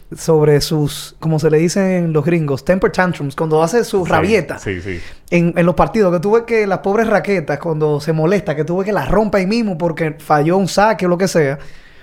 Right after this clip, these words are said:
Speaker 1: Eh, él por lo menos como que es muy emotivo y al mostrar eso como que simpatizo con él porque dice, "Concho, todavía le importa." Se-, ha sido una
Speaker 2: Claro,
Speaker 1: superestrella,
Speaker 2: claro.
Speaker 1: ha ganado muchísimos torneos, mucho dinero también y que to-,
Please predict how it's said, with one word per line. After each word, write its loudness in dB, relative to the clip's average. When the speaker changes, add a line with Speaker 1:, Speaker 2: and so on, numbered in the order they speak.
Speaker 1:
Eh, -2
él 0
por 0
lo 2
menos 0
como 0
que 2
es 4
muy 2
emotivo 2
y -2
al 4
mostrar 2
eso 2
como 0
que 0
simpatizo -2
con 0
él -2
porque -4
dice, -4
"Concho, -4
todavía 2
le 0
importa." 0
Se-, 0
ha 2
sido -4
una 2
Speaker 2:
Claro, 0
Speaker 1:
superestrella, 2
Speaker 2:
claro. -10
Speaker 1:
ha 2
ganado 4
muchísimos 2
torneos, 2
mucho 2
dinero 4
también 2
y -2
que 0
to-, 2